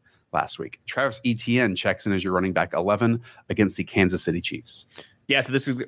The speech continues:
Speaker 2: gonna be one of the biggest shootouts of the week, so you have to have Travis Etienne as an R B one. He lost two goal line reps to Tank Bigsby. We'll see if that is sticky. I think that's what the Jaguars want, uh, Tank Bigsby's role to be.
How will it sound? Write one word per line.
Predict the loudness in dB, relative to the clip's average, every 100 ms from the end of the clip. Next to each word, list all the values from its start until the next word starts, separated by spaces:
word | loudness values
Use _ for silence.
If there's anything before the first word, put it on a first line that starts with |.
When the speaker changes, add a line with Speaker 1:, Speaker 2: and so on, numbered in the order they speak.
| 0
Speaker 2:
gonna | 0 2
be | 2
one | 2 2 2
of |
the | 0
biggest | 0 0 -2
shootouts | 2 4 2 0 0
of | 0 2
the | 0
week, | 0 0
so | -2 -2
you | 0
have | -2 0
to | -2
have | 2
Travis | 0 0 -4
Etienne | -8 -6 -4 -2 -2
as | 0 0 0 -2 -10 -20 _ _ _
an | 2
R | 2 4
B | 2
one. | 2 2 2
He | 2
lost | 2 2 2
two | 0 0 -4
goal | 2 2
line | 2
reps | 2 0 -2 -6
to | -2
Tank | -2 0
Bigsby. | 0 0 0 2
We'll | 2 0
see | 2 2
if | 2
that | 2 2 -2 0
is | 0 0
sticky. | -2 -2 0 0
I | 0
think | 0
that's | -2 0
what | -4
the | -2
Jaguars | 0 0 2 0 0 -4
want, | -2 0 0 -4 _ _ _ _
uh, | 2 4 2 -2 -12
Tank | -2 -2
Bigsby's | -2 -2 -4 2
role | 2
to | 2
be. | 0 0 0